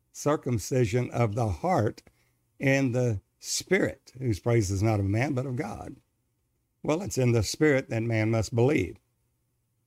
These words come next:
But how do you know what's in your spirit? That's your heart. But the heart is deceitfully wicked above all things. Who can know it? And God trieth the reins of the heart.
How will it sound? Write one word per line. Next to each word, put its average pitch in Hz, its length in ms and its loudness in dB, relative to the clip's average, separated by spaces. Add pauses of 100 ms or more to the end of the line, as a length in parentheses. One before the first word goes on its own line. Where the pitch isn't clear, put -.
(280)
But 107 120 -2
how 101 140 4
do 107 80 4
you 117 100 4
know 110 160 2
what's 110 260 0
in 107 120 0
your 107 100 0
spirit? - 480 -4 (1040)
That's 110 240 0
your 135 120 2
heart. - 400 -4 (540)
But 120 140 -2
the 101 140 0
heart 135 280 2
is 98 140 -4
deceitfully 107 540 0
wicked 139 260 2
above 127 260 2
all 143 180 2
things. 165 540 0 (600)
Who 139 160 4
can 175 240 -2
know - 180 0
it? - 240 -12 (1000)
And 120 220 2
God 143 300 -2
trieth 117 280 -6
the 120 80 -8
reins 107 340 -2
of 120 80 -4
the 127 100 2
heart. - 340 -4